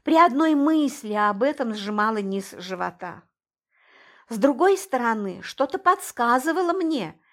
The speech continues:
что сделать это необходимо. Если я не поеду,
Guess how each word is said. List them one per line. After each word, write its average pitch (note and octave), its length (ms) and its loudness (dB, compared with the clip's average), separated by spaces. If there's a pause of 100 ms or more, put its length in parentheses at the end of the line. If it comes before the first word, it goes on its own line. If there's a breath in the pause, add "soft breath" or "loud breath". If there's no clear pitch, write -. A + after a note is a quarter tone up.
(220 soft breath)
что - 280 2
сделать E4+ 640 0
это G#3 420 -6
необходимо. A3+ 1080 -4 (1160)
Если E4+ 420 2
я A#3 320 4
не G#3+ 300 -2
поеду, F#3 840 -6